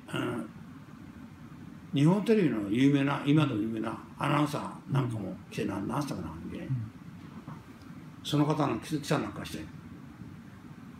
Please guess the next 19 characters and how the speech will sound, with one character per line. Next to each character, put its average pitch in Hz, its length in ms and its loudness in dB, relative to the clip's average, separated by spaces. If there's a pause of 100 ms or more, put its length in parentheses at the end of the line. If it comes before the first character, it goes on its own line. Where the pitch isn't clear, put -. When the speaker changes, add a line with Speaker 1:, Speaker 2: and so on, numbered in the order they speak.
(840)
Speaker 1:
そ - 180 -2
の 117 100 2
夜、 - 380 -2
大 147 240 4 (240)
決 135 140 -4
起 - 60 2 (140)
集 160 60 6
会 143 80 6
を 110 60 2
や 98 140 0
っ 101 40 -2
た 123 140 -2
ん 110 60 0
で - 60 -2
す 92 60 -2
よ、 104 120 4
夜、 95 220 0
夜 117 300 4
ね。 - 260 -2